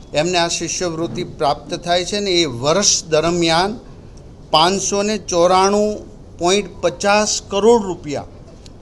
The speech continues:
જેટલી માતબર રકમ આ શિષ્યવૃત્તિમાં બાળકોને આપવામાં આવે છે. બીજી શિષ્યવૃત્તિ એકથી આઠ ધોરણ, જેમાં બાળકોની સંખ્યા છે, વિદ્યાર્થીની સંખ્યા છે ચોત્રીસ લાખ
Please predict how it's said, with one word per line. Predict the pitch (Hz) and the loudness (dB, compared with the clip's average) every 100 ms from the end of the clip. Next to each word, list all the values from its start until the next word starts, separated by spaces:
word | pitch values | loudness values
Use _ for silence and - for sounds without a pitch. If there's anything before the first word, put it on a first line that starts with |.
| - | -10
જેટલી | 147 165 185 208 | -6 -6 -4 -4
માતબર | 180 156 160 175 196 | 0 0 0 0 0
રકમ | 170 151 - 196 220 - | 0 -4 0 0 0 -6
આ | 156 170 | -4 -2
શિષ્યવૃત્તિમાં | 165 160 - 196 180 170 165 175 175 180 180 | -2 -6 -4 -4 -4 -4 -6 -4 0 0 0
બાળકોને | 143 139 156 160 160 196 | 2 2 2 -4 -2 -4
આપવામાં | - 127 - 143 135 113 | -6 -8 -2 0 0 -2
આવે | 107 | -4
છે. | 110 107 - - - - - - - | -12 -14 -16 -16 -14 -14 -14 -16 -14
બીજી | 143 175 180 240 | -4 0 2 2
શિષ્યવૃત્તિ | - 190 - 214 202 202 208 214 | 0 -2 0 0 0 -4 -4 -6
એકથી | 190 165 185 - - 214 233 - | -6 -2 -2 -2 -10 -8 -8 -6
આઠ | 175 202 202 | 2 4 2
ધોરણ, | 202 156 156 139 104 - - - - - - - - - | -2 2 2 2 -4 -12 -18 -20 -20 -20 -20 -20 -18 -6
જેમાં | 147 185 208 180 | 0 2 2 6
બાળકોની | 165 180 180 202 214 | 6 6 2 0 0
સંખ્યા | 208 180 180 185 196 | 0 -2 -4 0 0
છે, | 196 214 | 2 -2
વિદ્યાર્થીની | 208 147 135 170 175 175 196 196 | -2 -4 2 4 4 0 -6 -6
સંખ્યા | 190 180 175 185 | -4 -6 -4 -4
છે | 180 202 196 | -4 -6 -6
ચોત્રીસ | - 160 160 185 202 - | -2 -2 -2 -6 -6 -2
લાખ | 180 180 | 2 2